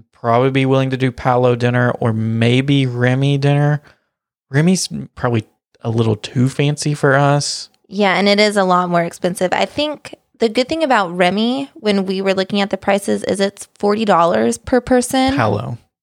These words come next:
Speaker 2: Palo, sorry. Palo.
Speaker 1: Remy is much more expensive than
Speaker 2: Yes.
Speaker 1: that.
Speaker 2: Um, yeah, sorry, I got those mixed up.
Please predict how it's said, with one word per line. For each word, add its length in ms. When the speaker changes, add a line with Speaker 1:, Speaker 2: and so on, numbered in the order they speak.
Speaker 2:
Palo, 340
sorry. 400
Palo. 680
Speaker 1:
Remy 200
is 140
much 260
more 100
expensive 280
than 80
Speaker 2:
Yes. 180
Speaker 1:
that. 300
Speaker 2:
Um, 280
yeah, 220
sorry, 280
I 60
got 180
those 200
mixed 240
up. 160